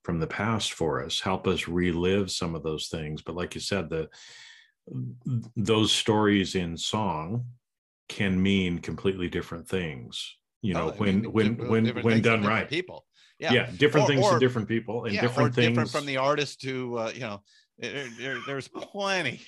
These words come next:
Speaker 2: of evidence of, uh, you know, the artist going, "You, you took what out of that? Okay."
Speaker 1: <laughs>
Speaker 2: Uh, <laughs>
Speaker 1: Or so, or some of them, 'cause I remember a Paul Simon interview where I think it was Sound of Silence, and somebody's asking him, "What does that even mean?" Right? 'Cause there's a lot of, like, really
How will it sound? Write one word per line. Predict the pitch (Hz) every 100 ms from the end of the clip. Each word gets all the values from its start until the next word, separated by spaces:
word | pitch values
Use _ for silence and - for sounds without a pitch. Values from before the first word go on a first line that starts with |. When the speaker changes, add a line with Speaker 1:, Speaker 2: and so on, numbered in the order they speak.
| _
Speaker 2:
of | 110 117
evidence | 107 107 104 95 -
of, | 101 90 101
uh, | 101 95 92
you | 95
know, | 92
the | 92
artist | 107 104 -
going, | 95 90 101 -
"You, | 120 269 262 -
you | 202 262 -
took | -
what | - 214 403 453
out | 440
of | 440
that? | 440 453
Okay." | 160 185 - _ - - 104 85 85
Speaker 1:
<laughs> |
Speaker 2:
Uh, | 92 95 -
<laughs> | 135 - 151 -
Speaker 1:
Or | 139
so, | 127 165
or | 127
some | 123 143 139
of | 123 101
them, | 98
'cause | 104 98
I |
remember | 101 104 110 98 101 -
a | 135
Paul | 120 - 107
Simon | 98 101 101 98
interview | 87 85 78 85
where | 82 82 82
I | 82 101
think | 95 98
it |
was | 87 -
Sound | 107 95
of | 90
Silence, | - 87 87 78 - - - - - - 95
and |
somebody's | - 107 95 90
asking | 87 87 - 85
him, | 82 80
"What | 127
does | 190
that | 170 160
even | 156 117 90
mean?" | 95 98 71
Right? | 73 78
'Cause | 90
there's | 92 101
a |
lot | 98 104 113
of, | 110 92
like, | 87 82 -
really | 92 87 87 82 80